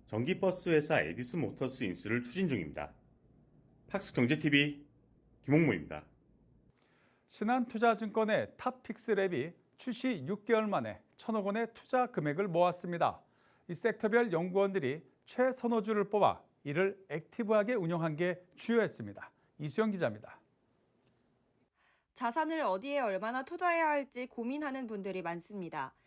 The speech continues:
Speaker 3: 이런 투자자들을 겨냥한 게 바로 증권사들의 랩 상품입니다. 올해 등장한 랩 상품으로 신한투자증권의 탑픽스 랩이 있는데 출시 육 개월 만에 천억 원 넘는 투자금을 끌어모았습니다.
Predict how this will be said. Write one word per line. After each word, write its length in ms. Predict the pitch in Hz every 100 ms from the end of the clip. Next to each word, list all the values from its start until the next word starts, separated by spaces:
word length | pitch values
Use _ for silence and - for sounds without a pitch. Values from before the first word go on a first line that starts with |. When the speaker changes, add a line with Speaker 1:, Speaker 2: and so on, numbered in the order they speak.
| _ _ -
Speaker 3:
이런 300 | 233 262 277
투자자들을 580 | 349 349 339 320 285
겨냥한 460 | 262 214 202 233 208
게 240 | 185 247
바로 320 | 240 190 185 190
증권사들의 800 | - 220 277 277 285 226 220 202
랩 180 | 175
상품입니다. 840 | - 277 285 247 196 165 151 139 - _ _ _ _ _
올해 260 | - 233 285
등장한 500 | 269 226 277 277 254
랩 180 | 190 185
상품으로 720 | 302 294 285 240 220 247 196
신한투자증권의 1120 | - 370 370 359 330 311 294 269 233 233 240
탑픽스 480 | 370 370 349 320 269
랩이 180 | 185 220 196
있는데 520 | 165 165 240 175 - _ _ _
출시 440 | - 381 359 370 262
육 160 | 190
개월 280 | 277 302 294
만에 360 | 262 220 247 277
천억 380 | - 392 381 339
원 140 | 311
넘는 420 | 202 180 196 208
투자금을 560 | 196 339 349 311 254 254
끌어모았습니다. 960 | 320 330 190 170 190 180 160 151 143